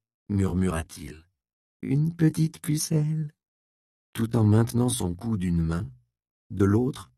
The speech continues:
le vicomte dénuda lentement l'épaule de la jeune fille, la frôla de la paume. Puis il descendit encore,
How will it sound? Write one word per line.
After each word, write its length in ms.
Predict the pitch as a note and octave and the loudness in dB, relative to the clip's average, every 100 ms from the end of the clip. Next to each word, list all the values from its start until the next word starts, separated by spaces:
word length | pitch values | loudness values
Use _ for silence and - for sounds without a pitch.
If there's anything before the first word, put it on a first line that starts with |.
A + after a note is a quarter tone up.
| _ - | _ 0
le 120 | G#2+ | 0
vicomte 520 | A2 C3 A#2+ B2 A2 | 2 -2 0 -2 -2
dénuda 520 | F#2+ A#2+ A#2 G#2 G#2 | 2 4 4 4 4
lentement 500 | G2+ G#2+ A2 G#2+ A2 | 4 2 0 0 2
l'épaule 380 | G#2+ G2 G2+ G2+ | 2 2 0 2
de 80 | F#2+ | 2
la 120 | F#2 | 0
jeune 240 | F2 E2 | 0 -2
fille, 420 | D#2 - B2 B2 _ _ _ _ _ - | -4 -10 -12 -14 _ _ _ _ _ -8
la 160 | C#2 G2 | -4 -4
frôla 420 | - A2 A2 A2 | -2 2 4 4
de 120 | G#2+ | 2
la 100 | G2+ | 0
paume. 440 | - D#2 D2 C#2 - _ _ _ _ _ - | -2 -6 -4 -8 -14 _ _ _ _ _ -6
Puis 280 | B2 D3+ C3 | 2 2 4
il 180 | B2+ | 2
descendit 500 | A2+ B2 A#2+ A#2+ B2 | 2 0 0 0 0
encore, 680 | A#2+ A#2+ F#2+ F2 D2+ D2 - | -2 -2 -2 -2 -4 -6 -12